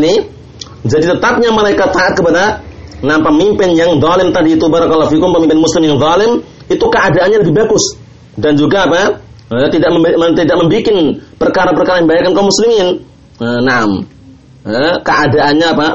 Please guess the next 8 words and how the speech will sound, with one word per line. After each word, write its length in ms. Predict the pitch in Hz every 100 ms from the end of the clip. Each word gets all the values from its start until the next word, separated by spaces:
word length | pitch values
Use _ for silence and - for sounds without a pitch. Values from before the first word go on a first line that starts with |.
| 147
Lebih 120 | 123
bagus. 500 | 123 113 113 - - - 107
Naam, 280 | 101 95
barakallahu 400 | 98 101 104 104
fikum, 160 | 104 110 117
kata 100 | 110
beliau. 440 | 123 156 - - - - - - - - 120
Naam. 680 | 147 165 202 233 226 -